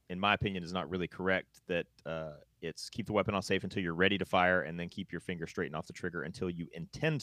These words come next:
to fire, because you can be ready to shoot without intending to fire. And I always give the example of when I was in Afghanistan, as soon as I would step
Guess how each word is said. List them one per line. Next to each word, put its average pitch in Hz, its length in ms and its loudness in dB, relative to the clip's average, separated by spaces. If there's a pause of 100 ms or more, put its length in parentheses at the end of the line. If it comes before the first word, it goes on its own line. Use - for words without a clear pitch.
(100)
to - 100 -4
fire, 85 440 0 (320)
because 110 340 -2
you 131 80 -2
can 110 220 2
be 185 240 6
ready 139 320 8
to 107 120 0
shoot 147 380 4 (240)
without 117 420 4
intending 98 380 -6
to 80 80 -12
fire. 110 320 6
And 90 280 0
I 85 80 0
always 87 200 0
give 90 160 -4
the 85 80 -4
example 85 500 -4
of 82 160 -4
when 85 120 -8
I 78 80 -4
was 80 100 -4
in 73 60 -8
Afghanistan, 113 640 0 (340)
as - 120 -6
soon 110 120 -6
as 98 100 -4
I 92 60 4
would 92 160 -2
step - 220 -2